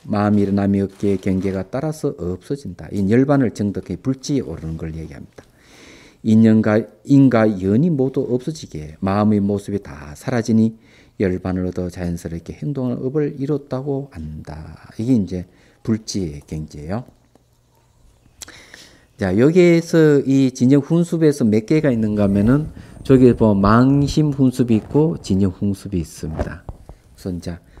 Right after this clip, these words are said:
헛된 마음이 훈수하는 것을 밝힌다. 이제 오늘 지금 이제 여기서 공부를 하겠습니다. 자, 헛된 마음이 훈수반을 밝힌다는 것은 뭔가 하면은 진여가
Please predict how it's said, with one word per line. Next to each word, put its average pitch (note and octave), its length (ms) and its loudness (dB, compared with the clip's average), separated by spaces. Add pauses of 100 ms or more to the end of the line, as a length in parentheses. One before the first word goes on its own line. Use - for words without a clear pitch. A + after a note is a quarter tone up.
(140)
헛된 C#3 340 4
마음이 A#2 320 4
훈수하는 G#2+ 560 -2
것을 C3+ 380 -4
밝힌다. D2+ 720 -16
이제 D#2+ 200 -18
오늘 G#2 300 -4 (220)
지금 C#3 300 0
이제 F#2 180 -2
여기서 G2+ 360 -4
공부를 D#2 400 -14
하겠습니다. E2+ 640 -18 (1040)
자, A2 100 -4
헛된 F3 420 0
마음이 D3 340 4
훈수반을 D3+ 520 -2
밝힌다는 G#2+ 600 -2
것은 B2+ 180 -4
뭔가 G#2 300 -2
하면은 F#2 440 -6 (840)
진여가 B2 800 0